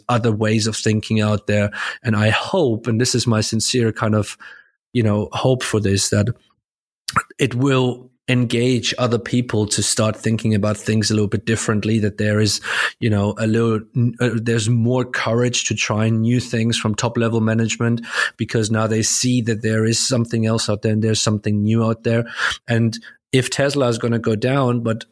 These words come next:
i-, in the end, you know, this, this has helped the entire industry to be more courageous, I'm, I'm probably gonna be th-, more thankful than anything else, because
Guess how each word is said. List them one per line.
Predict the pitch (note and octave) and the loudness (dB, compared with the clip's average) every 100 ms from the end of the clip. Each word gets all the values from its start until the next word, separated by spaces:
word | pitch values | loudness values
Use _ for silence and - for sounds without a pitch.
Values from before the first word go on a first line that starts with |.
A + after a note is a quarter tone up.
| _ _ | _ _
i-, | - | -8
in | F3+ C3 A#2 | -4 -2 0
the | A#2 | 2
end, | B2+ B2+ A2+ A2+ | 2 2 0 -2
you | B2 A#2+ | -2 0
know, | A2+ - _ _ | 0 -4 _ _
this, | A#2 A#2 B2 - | 0 2 2 0
this | A#2 B2 | 0 0
has | - A2 | 0 0
helped | - B2+ B2 G#2+ | 0 2 0 0
the | A#2+ A#2 | -2 0
entire | A2+ A2+ G#2+ | 0 0 0
industry | A#2+ C#3 - - A2 G#2+ - - - | 2 2 0 -2 0 0 -2 -12 -8
to | - | -6
be | A2+ A#2 A2+ A#2 _ A#2 | 0 2 2 -2 _ 0
more | A2+ A2+ | 2 0
courageous, | - G#2+ A2 C3+ B2 G2+ - - - - _ _ _ A#2+ | -2 0 2 2 0 -2 -2 -6 -14 -16 _ _ _ 0
I'm, | A#2+ B2 A2+ - | 2 2 0 -2
I'm | A#2 A2+ | 0 0
probably | A#2 A#2+ A#2 | 0 0 0
gonna | A2+ A2+ | 2 2
be | A2+ | 0
th-, | G#2+ - | -4 -4
more | A2+ A2+ A#2 | 0 2 2
thankful | A2 A2+ A2 - | 0 0 0 0
than | G#2+ G#2+ | 0 2
anything | A2 A2+ - G#2 | 2 0 0 0
else, | G2+ G#2 - | 2 2 0
because | - G#2 A2 G#2 | -4 -2 0 2